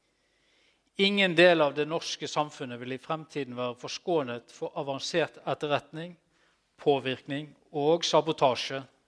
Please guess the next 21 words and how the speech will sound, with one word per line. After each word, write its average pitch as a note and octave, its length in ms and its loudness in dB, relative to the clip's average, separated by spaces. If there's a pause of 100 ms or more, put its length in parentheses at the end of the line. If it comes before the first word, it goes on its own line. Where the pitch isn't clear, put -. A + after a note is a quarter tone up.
(300)
i C3 100 -4
det B2 140 -8
digitale B2 480 -6
rom. B2 160 -16 (2750)
Som F3 240 2
et G3 160 2
minimum, F3 480 -2 (420)
sett - 300 0
opp F3 160 -6
mot D#3 160 -4
mitt D#3+ 200 -2
oppdrag, C3 420 -4 (500)
trenger E3+ 320 2
jeg D#3 140 6
en D3+ 100 -4
mulighet D#3+ 460 0
til C#3 160 -6
å C3+ 100 -8
rette D#3 300 -6
søkelyset D3 1120 -8
mot C3+ 160 -14